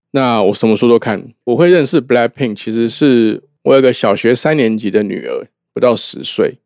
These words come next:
不知道从什么时候开始，就开始会一直在听嘟嘟嘟，还咚咚咚。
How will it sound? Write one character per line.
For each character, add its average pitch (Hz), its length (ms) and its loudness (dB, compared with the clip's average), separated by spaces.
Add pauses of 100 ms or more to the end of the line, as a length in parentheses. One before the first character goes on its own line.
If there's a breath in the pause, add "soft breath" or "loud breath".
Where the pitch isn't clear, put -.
(180)
不 - 60 -4
知 190 80 -2
道 180 60 2
从 113 220 -4
什 104 120 -6
么 101 80 -6
时 101 80 -4
候 127 80 2
开 113 260 -4
始， 101 160 -10
就 120 180 -2 (140)
开 120 200 -2
始 110 160 -8
会 113 240 0 (380)
一 147 80 -6
直 120 160 -10
在 123 160 0
听 110 440 -6 (220)
嘟 123 120 -4
嘟 113 200 -6
嘟， 104 140 -6
还 101 140 -4
咚 104 220 -8
咚 101 220 -8
咚。 - 240 -12